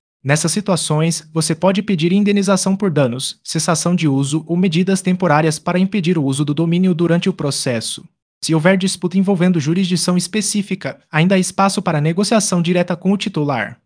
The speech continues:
O titular pode aceitar vender o domínio a um preço razoável ou concordar com a cessação de uso.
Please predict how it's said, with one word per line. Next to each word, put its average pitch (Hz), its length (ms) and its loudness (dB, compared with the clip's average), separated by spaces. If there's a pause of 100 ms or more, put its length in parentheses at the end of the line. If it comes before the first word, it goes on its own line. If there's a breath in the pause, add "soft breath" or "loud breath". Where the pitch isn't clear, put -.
(180)
O - 60 -8
titular 180 420 2
pode 190 220 2
aceitar 196 400 2
vender 170 340 2
o 165 60 2
domínio 170 420 2
a 180 40 4
um 190 100 4
preço 135 340 0
razoável 170 680 2
ou 202 120 0
concordar 208 540 2
com 180 140 0
a 170 40 2
cessação 170 520 0
de 156 120 0
uso. 123 360 0